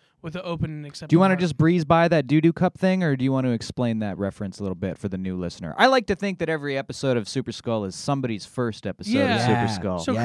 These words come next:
Speaker 1: Curtis has a really great metaphor about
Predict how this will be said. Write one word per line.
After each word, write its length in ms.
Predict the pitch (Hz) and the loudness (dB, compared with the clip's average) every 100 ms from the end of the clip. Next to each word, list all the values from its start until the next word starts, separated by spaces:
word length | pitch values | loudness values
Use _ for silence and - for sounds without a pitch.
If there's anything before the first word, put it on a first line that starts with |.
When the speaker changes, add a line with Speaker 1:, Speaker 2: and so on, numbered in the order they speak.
| 311 | 0
Speaker 1:
Curtis 180 | 330 277 | 0 -4
has 120 | 220 | -4
a 80 | 202 | -4
really 300 | 214 208 196 | -2 -2 -4
great 440 | 156 185 180 170 _ | -4 -4 -4 -8 _
metaphor 760 | 175 165 160 - 160 151 139 _ | -8 -6 -8 -8 -10 -10 -14 _
about 380 | 175 160 156 170 | -8 -6 -6 -10